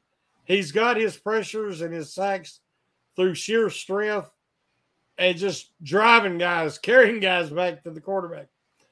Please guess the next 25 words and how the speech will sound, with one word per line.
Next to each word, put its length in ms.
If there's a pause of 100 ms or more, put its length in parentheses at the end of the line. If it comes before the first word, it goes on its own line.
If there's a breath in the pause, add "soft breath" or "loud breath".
(400)
And 480 (520)
with 200
you 140
have 120
a 60
groin 320
injury, 560 (920)
especially 440
one 420
severe 340
enough 200
to 60
have 200
the 80
surgery 520
like 180
he 160
did, 260 (1080)
you 280
can 140
tell 140
he's 160
a 80
little 300
tentative. 600